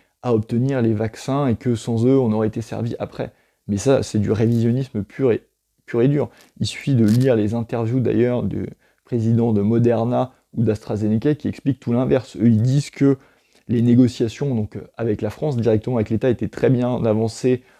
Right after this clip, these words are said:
au, au cours du, euh, printemps, euh, deux mille vingt. Sauf que, <laughs> après, ce qui s'est passé, c'est qu'ils ont voulu passer le dossier au niveau de l'Union européenne. Il s'est rien passé pendant trois mois, et la moralité de l'histoire, c'est que l'Union européenne a eu des doses et une quantité beaucoup plus faible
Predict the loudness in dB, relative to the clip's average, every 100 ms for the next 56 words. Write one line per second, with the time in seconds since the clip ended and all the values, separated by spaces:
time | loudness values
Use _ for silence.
0 | _ _ 4 4 4 2 2 4 4 2
1 | 0 0 0 -4 -6 -4 -4 -2 -2 -2
2 | 0 0 0 0 -2 -2 -8 _ _ -4
3 | -2 2 6 8 6 0 -4 -4 -2 -6
4 | -6 -10 -8 -4 -6 -2 -4 -2 -2 0
5 | 0 0 2 2 2 -2 0 2 4 2
6 | 0 -2 0 2 2 2 0 0 -2 -2
7 | -4 -4 -6 -16 _ -6 -2 -2 0 -2
8 | 0 -2 0 -4 -2 -2 2 2 4 2
9 | 2 2 2 0 0 0 0 -2 -2 -4
10 | -4 -4 _ _ 0 2 4 2 2 2
11 | 0 0 -2 -6 _ _ -2 2 4 4
12 | 4 4 4 2 0 -4 -8 -4 -2 0
13 | -2 -6 -2 0 0